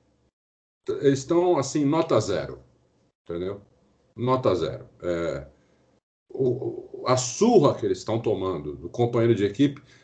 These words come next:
não tem nenhuma justificativa, né? A gente ouve que desmotivado, é... como é que um cara pode estar desmotivado? O salário, o, o, o Vettel ganha, o Vettel ganha trinta milhões de dólares.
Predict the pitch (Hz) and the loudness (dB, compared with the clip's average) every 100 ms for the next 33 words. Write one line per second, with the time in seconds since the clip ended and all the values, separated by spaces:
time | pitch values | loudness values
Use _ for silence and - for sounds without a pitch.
0 | _ 156 180 185 180 180 165 165 190 170 | _ 4 6 8 8 10 8 8 6 4
1 | 139 127 117 - 117 95 - 76 71 - | 2 -2 -4 -6 -4 -4 -8 -10 -10 -14
2 | - _ _ _ _ _ - 113 117 - | -20 _ _ _ _ _ -8 -6 -6 -12
3 | - - 90 - - _ _ - - _ | -18 -10 -8 -8 -14 _ _ -20 -20 _
4 | _ - - - 123 143 127 147 135 113 | _ -18 -16 -8 4 4 6 8 8 6
5 | 95 - 117 - - _ _ 110 117 110 | 2 0 -2 -2 -8 _ _ -2 0 2
6 | 113 120 - 95 78 87 104 92 73 71 | 4 4 2 -2 -2 0 0 -2 -4 -8
7 | 67 - _ _ _ _ _ _ _ - | -8 -12 _ _ _ _ _ _ _ -4
8 | 90 82 80 78 69 73 - _ _ _ | -2 0 0 0 -4 -10 -16 _ _ _
9 | - 170 185 131 120 104 - 98 101 92 | -2 0 2 0 0 0 0 0 0 -2
10 | 92 90 - 76 95 87 - 123 135 156 | 0 -2 -2 -2 -2 -2 2 4 6 4
11 | 123 123 - 131 - 139 127 127 127 190 | 0 -8 -10 -12 -6 -4 -2 2 4 6
12 | 233 202 202 - - _ _ - _ - | 6 6 4 0 -12 _ _ -20 _ -8
13 | 131 127 147 190 214 208 208 185 202 208 | -4 4 4 8 8 8 6 4 4 4
14 | 175 135 117 139 107 85 98 92 71 - | 4 4 4 2 2 0 0 0 -2 -10
15 | - | -20